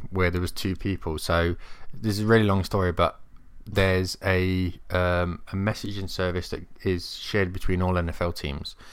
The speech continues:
and when it says the pick is in, all N F L teams are immediately informed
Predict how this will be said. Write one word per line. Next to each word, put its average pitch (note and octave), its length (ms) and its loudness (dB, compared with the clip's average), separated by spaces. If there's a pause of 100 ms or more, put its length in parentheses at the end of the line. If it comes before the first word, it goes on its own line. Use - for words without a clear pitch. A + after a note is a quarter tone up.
(260)
and G2 140 2
when G#2 120 4
it G2+ 80 -2
says G2+ 200 -2
the - 80 -2
pick - 240 -6
is G2 100 -4
in, F#2 360 0 (360)
all A2+ 220 8
N G#2+ 100 6
F G2+ 120 2
L G2 120 6
teams F#2+ 340 2
are F#2 140 4
immediately G2 560 4
informed F2 540 -2